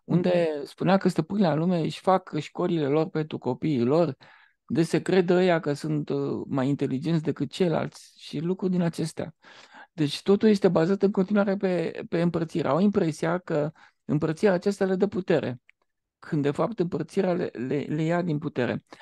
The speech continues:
Adevărata putere este ăla care nu împ-, are, cel care este vulnerabil și nu împarte. Deci ăla care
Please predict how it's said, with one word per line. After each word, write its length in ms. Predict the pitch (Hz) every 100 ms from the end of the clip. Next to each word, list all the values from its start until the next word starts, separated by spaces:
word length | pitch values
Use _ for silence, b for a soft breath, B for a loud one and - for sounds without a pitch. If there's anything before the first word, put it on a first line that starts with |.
| B
Adevărata 540 | - 147 151 185 196
putere 380 | 196 185 196 196
este 220 | 196 190
ăla 180 | 180 175
care 200 | 180 165
nu 120 | 170
împ-, 260 | 170 170 - -
are, 480 | 120 156 165 - _
cel 160 | - 180
care 200 | 185 175
este 220 | 175 190
vulnerabil 520 | 180 160 143 139 175
și 140 | 190 202
nu 100 | 202
împarte. 560 | 170 135 123 - 123 _ _ _ _ _ _ _ _ _ _ _ _ -
Deci 260 | 147 160 -
ăla 340 | 85 180 185
care 440 | 180 175 170 160